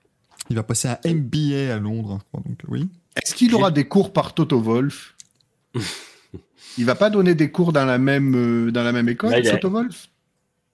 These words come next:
Speaker 3: Non,
Speaker 2: Ah non,
Speaker 3: donc
Speaker 2: c'est
Speaker 3: il
Speaker 2: Harvard qui va,
Speaker 3: Oui,
Speaker 2: non,
Speaker 3: c'est,
Speaker 2: il
Speaker 3: il est
Speaker 2: va
Speaker 3: au
Speaker 2: où ?
Speaker 3: M I T, euh, il est au M I T, Harvard, euh, Toto
Speaker 2: Ah ouais.
Speaker 3: Wolff. Euh, non, c'était, euh, Alka qui demandait, la pluie ne va pas ruiner tout cela. Effectivement, si jamais la session est déclarée wet,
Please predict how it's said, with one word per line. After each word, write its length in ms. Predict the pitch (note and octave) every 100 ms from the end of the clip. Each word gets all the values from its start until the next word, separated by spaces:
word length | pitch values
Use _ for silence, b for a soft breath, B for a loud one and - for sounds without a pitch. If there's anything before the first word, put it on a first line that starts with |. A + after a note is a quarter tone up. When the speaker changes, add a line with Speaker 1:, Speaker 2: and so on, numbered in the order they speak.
| _ - _ _ _ _
Speaker 3:
Non, 60 | -
Speaker 2:
Ah 60 | F3
non, 80 | G#3+
Speaker 3:
donc 80 | A3+
Speaker 2:
c'est 120 | -
Speaker 3:
il 40 |
Speaker 2:
Harvard 400 | C3+ C3+ G#3+ G#3 D3 D#3 _
qui 120 | -
va, 140 | C3+ C3
Speaker 3:
Oui, 80 |
Speaker 2:
non, 80 | C#3 D3+
Speaker 3:
c'est, 60 | -
Speaker 2:
il 60 |
Speaker 3:
il 0 | C3
est 40 |
Speaker 2:
va 80 | -
Speaker 3:
au 20 |
Speaker 2:
où ? 40 |
Speaker 3:
M 80 | A2
I 40 | G#2+
T, 240 | - B2+ G2
euh, 240 | F2+ F2
il 80 | F2
est 40 |
au 40 | F2
M 100 | F#2
I 120 | G#2
T, 200 | - A#2+
Harvard, 300 | F2 E2 F2
euh, 200 | F2+ E2+
Toto 200 | E2+ - F2+
Speaker 2:
Ah 20 |
ouais. 60 |
Speaker 3:
Wolff. 220 | F2 - - _ _ B B B B B _ _ _ _ _ _ - -
Euh, 320 | G2+ G2 F#2+ F#2+ F#2 F#2 F#2 F2+ F#2 -
non, 140 | B2+
c'était, 340 | E3 D#3 D3 C#3
euh, 240 | B2 A#2+
Alka 300 | A#2 C3+ D3+
qui 140 | D3+ B2
demandait, 380 | A#2 A#2 C3+ C3
la 120 | A2
pluie 160 | -
ne 60 | D3+
va 80 | A2
pas 100 | A#2
ruiner 220 | A#2+ A#2
tout 100 | -
cela. 200 | - F3+
Effectivement, 440 | D#3+ - A2 D3
si 200 | E3 -
jamais 280 | C#3 C3+ D3+
la 220 | C#3 G2+
session 340 | F#2+ A#2 G#2 C#3+
est 80 | A2
déclarée 380 | G2 G2+ F#2+
wet, 280 | F#2 A2+ E3+